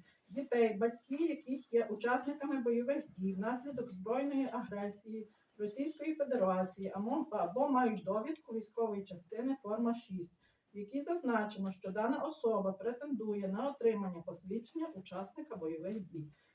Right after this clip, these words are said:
Дітей з числа внутрішньо переміщених осіб чи діти, які мають статус дитини, яка постраждала внаслідок воєнних дій і збройних конфліктів. Дітей з сімей загиблих, померлих, ветеранів війни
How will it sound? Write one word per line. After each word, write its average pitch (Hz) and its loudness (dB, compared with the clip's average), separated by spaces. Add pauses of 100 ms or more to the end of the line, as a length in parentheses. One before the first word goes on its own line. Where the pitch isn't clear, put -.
(200)
Дітей 233 2
з - -18
числа 269 0
внутрішньо 294 -4
переміщених 240 0
осіб 190 -10
чи 277 -10
діти, 220 -2
які 214 -6
мають 285 0
статус - -2
дитини, 185 -4
яка 233 0
постраждала 220 -4
внаслідок 220 -2
воєнних 170 -4
дій 190 -10
і - -18
збройних 170 -8
конфліктів. 185 -8 (440)
Дітей 240 2
з - -10
сімей 247 0
загиблих, 240 0
померлих, 233 2
ветеранів 247 2
війни 240 0